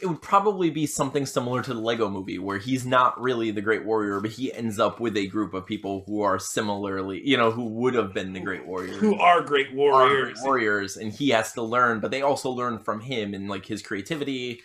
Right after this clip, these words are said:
Speaker 1: his, like, you know, his, the, how unique he is as a person, and how he's willing to do these things despite the fact that it's a Teenage Mutant Ninja Turtle-esque situation.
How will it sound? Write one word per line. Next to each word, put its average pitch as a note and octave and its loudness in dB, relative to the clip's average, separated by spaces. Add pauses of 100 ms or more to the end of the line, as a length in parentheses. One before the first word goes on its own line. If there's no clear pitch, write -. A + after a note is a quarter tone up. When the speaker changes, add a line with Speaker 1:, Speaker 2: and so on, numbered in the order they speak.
(300)
Speaker 1:
his, B2 -2
like, A2+ 2
you D3 -6
know, G#2 -4
his, A2 -8 (120)
the, A#2+ -4
how C3+ 2
unique A#2 -6
he A#2 -6
is A2+ -4
as G#2+ -14
a G#2+ -12
person, B2+ -6
and A2+ -6
how A2 -4
he's G2+ -6
willing A2+ -4
to G#2 -8
do G2 -10
these G#2 -10
things G2+ -10
despite G2+ -8
the G2+ -8
fact G#2 0
that G2+ -2
it's - -10
a G#2 -6
Teenage G#2 -8
Mutant G#2 -8
Ninja G2+ -10
Turtle-esque G#2 -4
situation. A2 -8